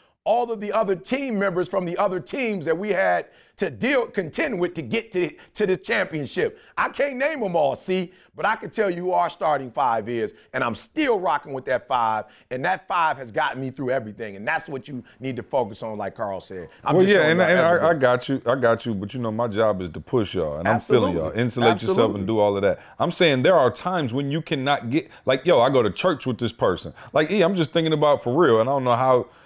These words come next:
Speaker 2: you know, uh, uh, uh, intimate you wanna get with the, the info that we share, but at the church, like,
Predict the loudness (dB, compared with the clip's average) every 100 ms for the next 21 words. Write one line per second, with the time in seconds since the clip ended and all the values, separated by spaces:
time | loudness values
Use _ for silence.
0 | _ -4 2 4 2 2 2 4 4 4
1 | 2 0 0 0 -2 -2 -2 -2 -2 -2
2 | -2 -2 0 -2 0 -6 -4 -6 -4 -6
3 | -4 -2 -4 2 2 4 2 0 -2 0
4 | 2 2 0 -2 -20 _ 0 2 2 -2
5 | _ _ 0 0 -2 0 2 2 -2 -2
6 | 0 -2